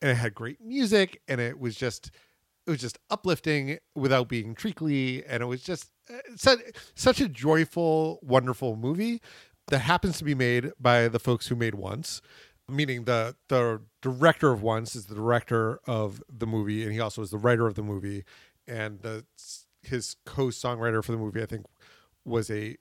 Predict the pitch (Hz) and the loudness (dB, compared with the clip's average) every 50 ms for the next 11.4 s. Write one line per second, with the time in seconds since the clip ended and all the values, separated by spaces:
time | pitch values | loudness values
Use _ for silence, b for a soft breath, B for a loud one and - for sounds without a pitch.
0 | _ - 135 120 107 104 110 - - _ _ 139 127 117 - - 131 123 113 113 | _ -8 -6 -6 -4 -6 -8 -10 -12 _ _ -2 -2 -2 -2 -4 -6 -6 -6 -6
1 | 117 113 98 107 - - - - 117 107 104 - - - 101 101 107 113 131 139 | -8 -6 -8 -8 -8 -8 -2 0 0 0 0 -4 -8 -14 -12 -10 -10 -10 -10 -10
2 | 131 - - b b b b b b _ - 127 117 113 120 135 127 127 127 120 | -10 -12 -14 b b b b b b _ -2 0 2 2 0 -2 0 2 4 4
3 | 117 123 - - - 147 135 120 123 117 113 113 110 104 104 101 101 101 95 92 | 4 2 -2 2 4 4 6 6 6 6 6 4 4 2 0 0 -2 -6 -12 -16
4 | - _ _ - - 151 143 139 123 123 131 127 123 123 120 117 117 120 - 117 | -20 _ _ 0 4 4 4 4 4 2 2 2 2 0 0 -2 -2 -2 0 0
5 | 117 117 113 131 - _ _ _ _ _ _ - 139 135 107 - 123 131 123 - | 0 2 0 -2 -6 _ _ _ _ _ _ -6 -4 -4 -4 0 2 2 2 2
6 | - 120 107 113 110 110 104 - 120 110 110 139 127 117 117 123 110 104 107 113 | 0 0 0 0 0 -2 -2 -6 -6 -8 -6 -2 2 2 2 2 2 0 0 0
7 | 101 98 101 - 156 165 139 - 151 147 139 143 120 110 110 113 110 117 110 - | 0 -2 -4 -4 -4 -4 -4 -2 -2 -2 -2 -2 -4 -6 -4 -4 -4 -4 -4 0
8 | - 135 127 120 113 - b b b b b b b _ _ 117 110 95 101 101 | 2 4 4 4 2 -4 b b b b b b b _ _ -4 -4 -4 -6 -8
9 | - - 113 104 98 - - - 120 110 - - 110 104 95 - 117 110 104 104 | -10 -10 -10 -10 -10 -10 -8 -8 -8 -8 -8 -8 -10 -10 -10 -10 -12 -12 -12 -12
10 | 104 95 113 139 143 143 135 131 120 101 110 104 101 104 104 104 101 110 101 - | -12 -10 -8 -8 -8 -8 -8 -8 -8 -8 -8 -8 -8 -6 -6 -6 -6 -6 -6 -8
11 | 113 110 101 101 101 101 98 | -8 -10 -8 -8 -8 -8 -8